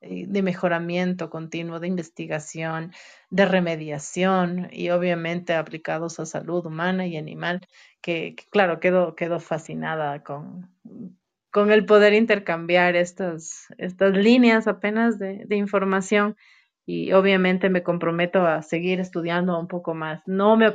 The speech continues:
no me comprometo a ser una matemática y una programadora porque <laughs> es algo más difícil, pero sí a inteligenciarme un poco más en, en estas, esta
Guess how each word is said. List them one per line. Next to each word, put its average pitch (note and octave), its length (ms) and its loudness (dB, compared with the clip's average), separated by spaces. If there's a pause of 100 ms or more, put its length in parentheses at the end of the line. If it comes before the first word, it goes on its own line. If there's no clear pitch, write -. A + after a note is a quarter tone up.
(160)
no G3 200 0
me G3+ 140 -2
comprometo F3+ 440 -2
a - 20 -2
ser E3+ 220 -2
una D#3+ 160 -6
matemática D#3+ 680 -6
y D#3+ 60 -8
una D#3+ 160 -10
programadora C4+ 720 -2
porque F#3+ 280 -10 (100)
<laughs> A#3+ 560 2 (400)
es F#3+ 220 -6
algo G3+ 360 0
más G#3+ 240 0
difícil, C4 600 -2 (340)
pero G3 320 2
sí G3 400 -2
a D#3+ 420 -2 (260)
inteligenciarme E3 1120 -2
un D3+ 160 -12
poco D3+ 280 -8
más C#3+ 320 -10
en, D3+ 320 -12
en D#3 240 -14
estas, D3+ 460 -6 (340)
esta E3+ 400 -6